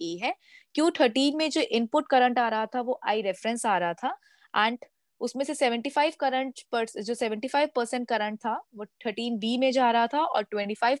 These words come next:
परसेंट करंट थर्टीन ए में आ रहा था। तो इसीलिए हमने यहाँ पर सिर्फ थर्टीन ए लिखा है and ट्वेंटी फ़ाइव परसेंट रेफरेंस करंट मिला है इसे। And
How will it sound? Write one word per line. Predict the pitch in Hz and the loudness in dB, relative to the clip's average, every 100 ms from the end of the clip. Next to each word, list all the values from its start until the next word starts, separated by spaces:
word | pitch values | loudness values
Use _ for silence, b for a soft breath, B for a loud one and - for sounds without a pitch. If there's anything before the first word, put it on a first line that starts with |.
| 247 | -2
परसेंट | 220 220 208 | -4 -4 -2
करंट | 202 196 269 - b b b b _ _ - | 0 0 -2 -6 b b b b _ _ 2
थर्टीन | 254 233 302 302 | 2 2 -2 -2
ए | 220 208 | 0 0
में | 196 | 2
आ | 180 | 0
रहा | 165 156 - | -2 -6 -10
था। | 160 | -10
तो | - - | -8 -4
इसीलिए | 226 320 311 330 | 0 4 4 4
हमने | 269 233 240 | 4 4 4
यहाँ | 233 214 | 2 0
पर | 233 | 0
सिर्फ | 254 247 | 2 2
थर्टीन | 233 214 226 | -2 -2 -6
ए | 165 214 233 | -2 -2 -2
लिखा | 233 240 | -2 -2
है | 233 285 | 0 -2
and | - 196 214 - _ | -2 0 0 -4 _
ट्वेंटी | 220 202 | -6 -6
फ़ाइव | 214 214 214 | -2 -2 -2
परसेंट | 208 - 240 - | -6 -6 -8 -4
रेफरेंस | 190 - 190 | -4 -4 -8
करंट | - 185 185 - | -4 -4 -4 -8
मिला | 196 180 196 | -4 -2 -2
है | |
इसे। | 190 262 320 - B B - | -2 -2 -2 -6 B B 0
And | 208 | 0